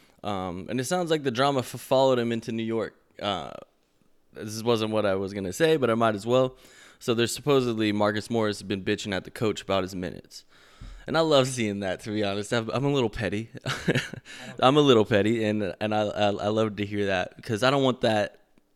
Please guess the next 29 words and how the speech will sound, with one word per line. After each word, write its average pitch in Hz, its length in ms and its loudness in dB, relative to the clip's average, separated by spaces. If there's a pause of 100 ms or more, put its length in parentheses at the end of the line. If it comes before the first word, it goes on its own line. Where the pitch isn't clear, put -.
(540)
uh, 78 240 -2
bad 107 280 -2
juju 101 360 -4
in 92 100 -6
our 78 120 -8
locker 87 300 -6
room. - 160 -18 (440)
But 139 120 4
anyways, 120 380 2
like, 98 300 -6 (1500)
it 131 140 0
does 143 220 4
hurt 127 300 6
seeing 123 380 -2
Trey 113 220 0
Lyles 107 440 -2
in 110 100 -6
the 101 60 -4
starting 110 300 -2
lineup 107 380 -4 (240)
for 117 120 -10
me. 113 380 -6
Like, 101 220 -6
I 104 100 0
saw, 101 400 -2 (420)
we 107 140 -8
saw 98 240 0
it 87 100 -2
last 92 320 -6